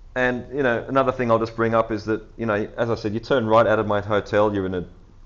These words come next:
just a completely different world to if you turn left. If you turn left, a few minutes walk, you're in this little section where it's just jewelry store selling gold and stuff. <laughs> And pretty much the only clientele I've ever seen in these places, uh, are the women.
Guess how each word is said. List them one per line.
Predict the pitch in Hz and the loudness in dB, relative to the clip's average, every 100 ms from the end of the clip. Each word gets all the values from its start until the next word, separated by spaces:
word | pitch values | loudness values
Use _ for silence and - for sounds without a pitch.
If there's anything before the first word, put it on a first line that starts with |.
| - - | -20 -16
just | - 117 - | -12 -12 -8
a | |
completely | 92 - 117 98 | -8 -4 -4 -2
different | 95 90 85 | -6 -6 -4
world | 92 101 98 | 2 4 2
to | - 92 | -2 -8
if | - - | -10 -16
you | - | -10
turn | 101 90 | -6 -4
left. | 110 117 | -4 -6
If | 107 | -10
you | 120 | -8
turn | - 135 95 | -4 -2 0
left, | 117 107 - - - - - | -2 -2 -6 -20 -20 -20 -18
a | - | -12
few | - 139 | -4 -2
minutes | 113 98 - | -2 -4 -2
walk, | 120 107 | 0 0
you're | 101 110 | 0 -2
in | |
this | 101 - | -2 -4
little | 110 | -6
section | 95 113 110 - | -4 -4 -4 -4
where | 101 | -6
it's | 92 | -6
just | 98 - - - - - - - | -8 -10 -16 -20 -20 -20 -20 -8
jewelry | 110 123 117 104 | -2 0 0 -2
store | - 110 110 110 107 - | 0 2 4 4 0 -6
selling | - 113 107 | -2 0 -2
gold | 87 107 107 110 110 | 4 6 6 6 2
and | 85 101 | -4 -6
stuff. | - 104 - - - | 0 0 0 -8 -2
<laughs> | 170 147 - - - | 0 0 -6 -18 -8
And | - 117 | -4 -2
pretty | 160 160 | 0 0
much | 123 - | 0 2
the | 117 | 2
only | 120 110 | 2 0
clientele | - 113 107 104 120 107 | 2 4 4 2 2 4
I've | |
ever | 92 127 | 2 0
seen | 113 117 120 | -2 -2 -2
in | 107 | -2
these | 98 - | -4 -2
places, | 98 98 110 98 | 0 0 -4 -4
uh, | 104 98 98 | 0 2 2
are | 78 | 0
the | 101 101 | 0 0
women. | 117 123 | -2 -4